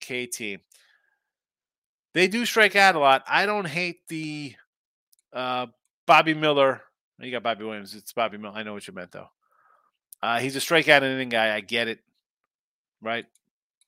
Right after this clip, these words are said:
Big, big K's from the youngster. First round pick. Let's see. Five and five, four and six, seven and six, seven and six.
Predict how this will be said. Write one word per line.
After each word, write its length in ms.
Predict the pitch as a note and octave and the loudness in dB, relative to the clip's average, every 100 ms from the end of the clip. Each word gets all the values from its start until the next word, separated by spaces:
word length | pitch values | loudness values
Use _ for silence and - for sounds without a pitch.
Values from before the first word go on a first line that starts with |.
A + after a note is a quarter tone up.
| _ | _
Big, 260 | A#2+ A#2 A2 - _ - | -6 -6 -8 -20 _ -8
big 160 | A#2+ | -8
K's 300 | - A#2+ A#2 | -4 -4 -4
from 140 | A#2+ A2+ | -8 -8
the 80 | |
youngster. 480 | A#2 A#2 A#2 A#2+ A2 _ _ _ _ _ _ _ _ _ _ _ _ _ | -6 -6 -6 -6 -8 _ _ _ _ _ _ _ _ _ _ _ _ _
First 280 | - A#2 - | -6 -6 -4
round 220 | A#2+ A2+ | -6 -4
pick. 400 | A#2 A2+ - - _ _ | -4 -4 -6 -20 _ _
Let's 200 | A2+ - | -12 -8
see. 260 | A#2 G#2 - _ _ | -6 -8 -10 _ _
Five 400 | - A#2 A#2 A#2+ | -4 4 6 4
and 120 | A2+ A2 | 0 -4
five, 440 | B2 A#2+ A#2+ A#2 | -2 0 0 -2
four 420 | - B2+ A#2+ A#2 | -8 -10 -8 -8
and 120 | A2 | -6
six, 440 | - - B2 A#2 - | -6 -2 -4 -4 -4
seven 420 | - - A#2+ A#2 | -2 0 0 -2
and 140 | A#2 | -6
six, 400 | - A#2+ A2+ - | -6 -4 -4 -4
seven 260 | - A#2 A#2 | -2 -2 -4
and 100 | G#2 | -6
six. 480 | - A#2 - - | -4 -4 -4 -6